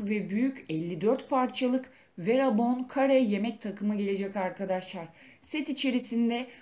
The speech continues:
on iki adet çukur tabak, pasta tabak, kase, servis tabağı ve iki adet kayık tabak var. Bir adet de büyük kayık tabak var.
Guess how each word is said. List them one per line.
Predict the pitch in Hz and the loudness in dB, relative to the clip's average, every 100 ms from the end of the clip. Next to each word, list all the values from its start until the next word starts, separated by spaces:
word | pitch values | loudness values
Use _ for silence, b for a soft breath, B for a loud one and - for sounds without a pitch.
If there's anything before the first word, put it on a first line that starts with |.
| B - | B -4
on | 302 294 | 0 0
iki | 262 254 | 2 2
adet | 220 208 220 - | 2 2 0 -2
çukur | 202 254 226 | -6 -6 -2
tabak, | 233 185 160 - | 0 0 -4 -6
pasta | 185 202 - 247 | -6 -6 -6 -4
tabak, | 262 226 247 247 - | -2 0 -2 -4 -4
kase, | 185 170 - 254 262 B B - | -4 -4 -4 -4 -4 B B -12
servis | - 170 175 226 - | -6 -4 -4 -6 -4
tabağı | 220 220 254 | -2 0 2
ve | 254 262 B B - | 4 2 B B -18
iki | - 269 | -4 0
adet | 262 226 220 | 2 0 -2
kayık | - 196 202 | -4 -6 -2
tabak | 233 254 254 | -2 0 0
var. | 277 277 - b b b b | 0 0 -4 b b b b
Bir | 320 | 0
adet | 294 214 208 - | 2 2 -2 -2
de | 302 202 | -2 0
büyük | 180 269 - | 0 -2 -2
kayık | 247 196 - | -2 -2 -2
tabak | 160 147 - | -4 -4 -6
var. | 147 | -10